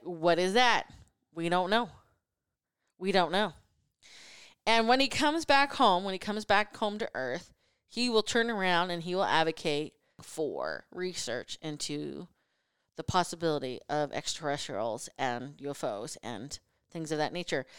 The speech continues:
And in fact, he ends up writing a book on the subject. So he's just like, "Hey, I have been to space,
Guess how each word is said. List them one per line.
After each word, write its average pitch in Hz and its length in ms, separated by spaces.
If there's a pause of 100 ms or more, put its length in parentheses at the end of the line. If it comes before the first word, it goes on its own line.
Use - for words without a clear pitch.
(200)
And 175 100
in 175 120
fact, 190 340
he 185 300
ends 185 220
up 180 160
writing 165 360
a 156 40
book - 580 (640)
on 156 220
the 151 40
subject. - 640 (1300)
So 202 580
he's 240 420
just 220 260
like, 190 200
"Hey, 254 300 (800)
I 233 240
have 185 180
been 294 280
to 294 100
space, 175 640